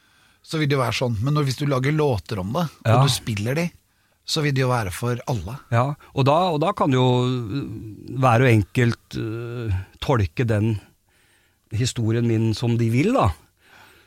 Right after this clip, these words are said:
Speaker 2: Så, så det er jo, og det, og det kan sikkert hjelpe mange. Det er mange låter og musikk som har hjulpet folk, vil jeg tro. Det tror jeg.
Speaker 1: Ja.
Speaker 2: Ja.
Speaker 1: Det er jo sånn som når, også når du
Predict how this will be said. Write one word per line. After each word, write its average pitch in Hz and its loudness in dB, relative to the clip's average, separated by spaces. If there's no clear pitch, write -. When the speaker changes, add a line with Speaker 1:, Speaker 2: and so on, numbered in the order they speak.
Speaker 2:
Så, 143 0
så 117 -2
det 156 2
er 160 4
jo, 123 4
og 165 0
det, 226 2
og 202 2
det 196 2
kan 180 2
sikkert 170 -2
hjelpe 160 0
mange. 147 2
Det 160 2
er 127 4
mange 135 4
låter 139 0
og 120 -4
musikk 123 0
som 123 0
har 117 2
hjulpet 107 0
folk, 160 -6
vil 185 -2
jeg 175 -2
tro. 247 -4
Det 131 -2
tror 226 0
jeg. 196 -4
Speaker 1:
Ja. 113 -2
Speaker 2:
Ja. 107 2
Speaker 1:
Det 139 0
er 147 0
jo 120 0
sånn 117 0
som 113 -2
når, 120 0
også 123 -6
når 113 -2
du 110 -2